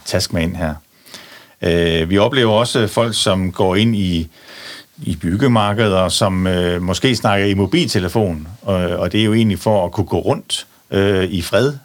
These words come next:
Øh, når personalet går ikke hen og spørger, om de kan hjælpe med noget, fordi at de kan jo se, at, øh, kunden snakker i telefon.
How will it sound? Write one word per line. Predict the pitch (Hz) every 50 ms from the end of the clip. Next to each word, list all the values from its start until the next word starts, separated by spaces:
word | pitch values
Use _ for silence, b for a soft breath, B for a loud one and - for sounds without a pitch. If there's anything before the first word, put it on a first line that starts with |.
| b b b b b b b b - - 104
Øh, | 90 92 90 90 90 90
når | 87 90 87
personalet | 87 - 92 - 104 104 110 123 127 123 101 - - 107 104 95
går | 110 101 104
ikke | 127 123
hen | 131 117
og | 101
spørger, | - - 135 117
om | 98
de | 90 87
kan | - 95
hjælpe | 90 90 95 - - -
med | 104
noget, | 98 101 107 107 104
fordi | - - 92 113 107 104 92 -
at | 92 87 - - - - _ -
de | - 87 - - - -
kan | - 101
jo | 92 90
se, | - 120 113 98
at, | 87 85 - - 95 98
øh, | 90 82 82 82
kunden | - - 95 101 107
snakker | 107 104 90 87 87 87
i | 85
telefon. | - 87 85 - - -